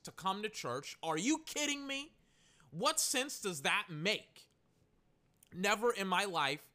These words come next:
have I forced people to go to church." Now, little bit of context. Mark Jackson or Mar-, yeah, Mark Jackson is an actual priest. Like, he's a priest. He has his whole, you know, he, he has a church. Uh, a lot of Warriors players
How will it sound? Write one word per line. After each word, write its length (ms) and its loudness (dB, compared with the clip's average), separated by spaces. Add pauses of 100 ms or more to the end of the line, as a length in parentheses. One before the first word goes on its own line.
(440)
have 180 6
I 120 6
forced 520 -4
people 260 -8
to 80 -6
go 180 -6
to 80 -8
church." 460 0
Now, 300 4 (100)
little 300 0
bit 100 2
of 60 -4
context. 680 -2 (460)
Mark 520 2
Jackson 580 0
or 80 -4
Mar-, 380 2
yeah, 220 0
Mark 320 0
Jackson 480 -2
is 180 -6
an 160 0
actual 420 2
priest. 500 -8 (120)
Like, 220 -4
he's 180 -6
a 60 -8
priest. 420 -4 (520)
He 140 -6
has 300 4
his 140 -6
whole, 480 -2 (320)
you 140 -6
know, 160 -2
he, 300 -12
he 160 -8
has 220 2
a 60 -8
church. 580 0 (500)
Uh, 160 -4
a 80 -2
lot 300 4
of 120 0
Warriors 520 2
players 520 -2